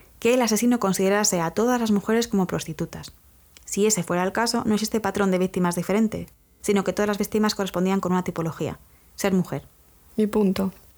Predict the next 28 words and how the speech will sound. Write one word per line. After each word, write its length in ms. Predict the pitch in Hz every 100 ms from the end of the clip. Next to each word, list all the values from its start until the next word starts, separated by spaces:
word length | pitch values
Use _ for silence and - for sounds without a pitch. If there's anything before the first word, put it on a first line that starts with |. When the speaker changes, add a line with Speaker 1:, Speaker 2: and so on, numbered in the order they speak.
| _ -
Speaker 1:
Todos 200 | 208 196
caen 180 | 196
en 60 | 180
la, 120 | 160
todas 260 | - 196 190
caen 160 | 202
en 80 | 190
la 40 | 165
misma 220 | 175 156
bolsa. 300 | 151 - - _ _ _ _ _ _
En 140 | 220 208
cuanto 260 | 214 208
al 80 | 196
modus 240 | 220 262
operandi, 480 | 254 233 247 247 330 - - -
se 160 | 226
puede 160 | 214 247
decir 240 | 233 240
que 60 | 208
las 160 | 190 190
víctimas 320 | 208 240 226
sufrieron 340 | 190 214 208 -
un 140 | 226
ritual. 480 | 220 190 156 139 262 - - - _ _
Todas 220 | 240 247
se 60 | 240
encontraban 440 | 202 190 180 170
desnudas, 580 | 160 160 202 254 359